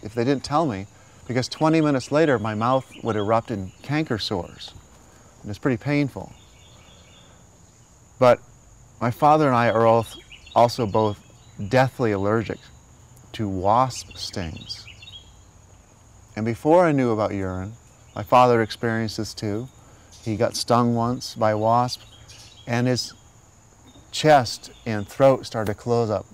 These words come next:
and go into what's called anaphylactic shock. Luckily, he got to a hospital at the time, and they calmed him down manually.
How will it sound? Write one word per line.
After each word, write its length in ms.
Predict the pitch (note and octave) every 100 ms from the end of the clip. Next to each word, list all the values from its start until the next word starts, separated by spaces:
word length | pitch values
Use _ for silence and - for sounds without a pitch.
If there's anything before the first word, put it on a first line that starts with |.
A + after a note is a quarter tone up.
| - A#2
and 100 | A2
go 140 | A#2
into 160 | G#2+ A2+
what's 140 | G#2
called 260 | A#2 G#2+ -
anaphylactic 760 | A2 A2+ - A2 G#2 G2+ G2
shock. 420 | - A2+ G2 - - - - - - - _ - - - - -
Luckily, 400 | A#2+ A#2+ C3 A2+
he 80 | G#2+
got 160 | A2
to 100 | A#2+
a 60 | G2+
hospital 460 | A2+ A2+ - A2 G2+
at 80 |
the 40 | -
time, 360 | G2 F#2 G2+ G#2+ -
and 140 | G#2
they 220 | G2+ G2 - - -
calmed 340 | A#2 G2+ G2+
him 140 | G2+
down 280 | G2+ G2+ G2+
manually. 560 | G#2+ B2 B2+ F#2 F2